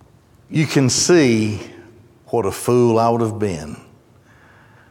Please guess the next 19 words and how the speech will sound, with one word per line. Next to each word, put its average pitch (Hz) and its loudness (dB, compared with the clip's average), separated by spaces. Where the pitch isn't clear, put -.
in 101 -4
the 95 -2
newspaper 101 -2
the 90 -8
next 95 -6
day 80 -8
if 92 -6
I 101 0
had - -8
just - -14
caught - -14
that - -14
guy, - -20
if - -14
he 101 -4
had 95 -6
just 95 -12
been 95 -8
there. - -18